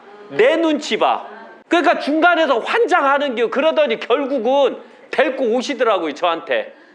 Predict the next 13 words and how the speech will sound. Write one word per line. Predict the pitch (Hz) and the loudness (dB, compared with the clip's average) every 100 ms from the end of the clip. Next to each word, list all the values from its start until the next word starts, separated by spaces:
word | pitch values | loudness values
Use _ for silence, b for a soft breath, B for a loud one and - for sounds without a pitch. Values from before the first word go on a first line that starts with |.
| _ | _
그래서 | 302 339 277 | 2 2 2
이걸 | 254 233 214 233 - | 0 0 2 2 2
그제서야 | 233 202 254 220 180 | -2 0 0 2 2
완성을 | 151 208 233 220 190 | 2 0 2 2 0
시키고, | 247 - 226 196 202 208 B | -4 -6 0 2 2 -2 B
제가 | - 214 208 | 0 2 4
완성을 | 165 240 247 220 202 | 4 4 2 2 2
시킬 | 330 - 294 - | 0 0 -2 0
때마다 | 220 180 170 196 143 B B - | 0 0 2 2 0 B B -4
이걸 | 240 311 - | 0 0 2
다 | 240 262 | 0 2
확인하는 | 233 330 311 285 269 214 165 | 2 0 2 0 2 0 2
겨. | 151 | 0